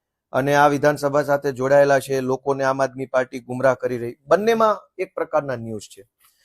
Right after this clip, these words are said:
મારે આખા કૌભાંડ વિશે લોકોને ધ્યાન દોરવું છે, કેમ કે હું પુરાવા સાથે, તમામ બાબતના પાક્કા પરફેક્ટ પુરાવા સાથે હું આવ્યો છું. દોસ્તો, કિરીટભાઈ પટેલ જુનાગઢ જિલ્લા સહકારી બેંકના ચેરમેન વર્ષ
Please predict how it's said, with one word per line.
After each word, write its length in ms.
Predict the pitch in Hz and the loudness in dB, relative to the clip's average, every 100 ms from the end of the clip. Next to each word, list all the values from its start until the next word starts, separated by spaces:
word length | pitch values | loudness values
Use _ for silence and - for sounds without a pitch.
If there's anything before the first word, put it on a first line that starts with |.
| _ _ | _ _
મારે 320 | 120 135 190 240 | 6 8 10 8
આખા 300 | 220 220 214 | 6 6 2
કૌભાંડ 480 | 180 180 175 196 | 4 6 6 6
વિશે 240 | 175 175 185 | 2 -4 -2
લોકોને 460 | 147 147 160 165 | -2 -2 -2 -4
ધ્યાન 320 | 123 127 143 139 | -2 0 0 0
દોરવું 300 | 123 123 123 | -2 -2 -8
છે, 100 | 165 | -8
કેમ 200 | 147 147 | -8 -6
કે 100 | 160 | -4
હું 180 | 156 | -4
પુરાવા 460 | 160 156 165 180 180 | -4 2 6 8 6
સાથે, 500 | - 151 - 127 104 _ | 4 -2 -4 -10 -12 _
તમામ 300 | 135 160 160 | -2 0 0
બાબતના 640 | 147 143 147 - 147 143 139 _ _ _ | 0 2 0 -2 -2 -2 -2 _ _ _
પાક્કા 300 | 147 - 170 | 0 2 0
પરફેક્ટ 460 | 160 147 - 147 - | 0 -2 -4 -8 -4
પુરાવા 300 | 131 139 139 | 2 4 4
સાથે 320 | - 120 139 | 0 -4 -4
હું 160 | 127 110 | -6 -4
આવ્યો 200 | 110 104 | -4 -6
છું. 180 | - _ _ _ _ _ - | -12 _ _ _ _ _ 2
દોસ્તો, 600 | 165 208 - 220 214 - _ _ _ _ _ _ _ | 4 6 8 8 6 2 _ _ _ _ _ _ _
કિરીટભાઈ 540 | 170 185 220 196 226 | 0 0 0 6 6
પટેલ 400 | 220 180 190 196 | 6 2 2 -2
જુનાગઢ 640 | 190 127 165 196 190 196 160 | -4 -4 2 4 4 0 -2
જિલ્લા 460 | 120 156 175 185 | -4 2 6 6
સહકારી 580 | 185 - 156 151 170 175 | 4 0 -2 2 2 4
બેંકના 440 | 147 143 160 170 175 | 2 0 0 -4 -4
ચેરમેન 500 | 151 151 156 170 127 | -2 -2 -2 -6 2
વર્ષ 220 | 160 | 2